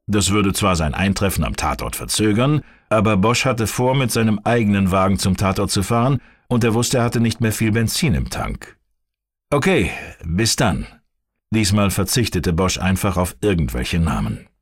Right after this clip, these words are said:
Er legte auf und nahm seinen Sakko aus dem Schrank am Eingang.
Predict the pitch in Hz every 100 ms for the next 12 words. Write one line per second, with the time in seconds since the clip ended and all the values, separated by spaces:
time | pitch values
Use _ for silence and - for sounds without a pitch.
0 | _ _ _ _ _ _ _ _ _ _
1 | _ _ - 113 113 - 98 76 104 -
2 | 135 113 101 104 101 95 87 76 95 -
3 | 67 64 73 65 85 92 101 107 - 95
4 | 67 64 58